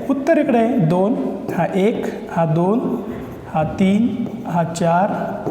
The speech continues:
हा पाच, ओके, हा सहा आणि हा सात आणि हा आठ, असे हे लोक आहेत. अशा पद्धतीने हे काय केलेले आहेत?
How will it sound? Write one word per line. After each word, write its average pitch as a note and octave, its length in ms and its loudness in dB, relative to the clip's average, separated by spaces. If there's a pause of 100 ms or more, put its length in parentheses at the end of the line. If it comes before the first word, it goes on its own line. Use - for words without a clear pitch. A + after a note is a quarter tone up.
(120)
हा E3+ 80 2
पाच, F3 600 0 (800)
ओके, A#3+ 300 0
हा F3 240 0
सहा E3 420 2 (480)
आणि D#3+ 160 0
हा D#3+ 260 0
सात - 1040 -2
आणि E3+ 140 2
हा D#3+ 180 2 (220)
आठ, - 260 -4 (600)
असे F3 240 0
हे G3+ 180 4
लोक F#3 220 2
आहेत. G3+ 200 2 (220)
अशा - 180 2
पद्धतीने F#3 480 2
हे F#3+ 80 2
काय F#3 180 2
केलेले F3 320 2
आहेत? F#3+ 220 2